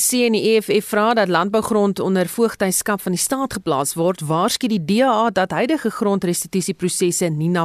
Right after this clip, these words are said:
wense verloop nie. Die skademinister van Landbou, Grondhervorming en Landelike Ontwikkeling, Anet Stein, meen daar's 'n groot agterstand in die oordrag van grond aan die regmatige gemeenskappe.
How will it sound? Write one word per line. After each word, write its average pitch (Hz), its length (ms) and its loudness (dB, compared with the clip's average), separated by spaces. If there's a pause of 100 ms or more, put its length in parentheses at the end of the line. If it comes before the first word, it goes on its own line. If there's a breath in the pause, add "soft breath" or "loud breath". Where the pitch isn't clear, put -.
wense 147 320 -4
verloop 151 400 -4
nie. 135 140 -8 (580 loud breath)
Die 233 120 2
skademinister 285 580 2
van 196 180 0
Landbou, 196 320 2
Grondhervorming 202 880 0
en 165 160 0
Landelike 185 400 -2
Ontwikkeling, 180 600 -2
Anet 160 360 -2
Stein, 254 460 0
meen 156 340 0
daar's 160 280 -2
'n 160 40 -4
groot 202 260 -4
agterstand 185 640 -4
in 165 60 -6
die 170 100 -6
oordrag 160 360 -4
van 160 160 -6
grond 226 380 0 (240 loud breath)
aan 180 140 -4
die 180 100 2
regmatige 160 640 -4
gemeenskappe. 165 720 -2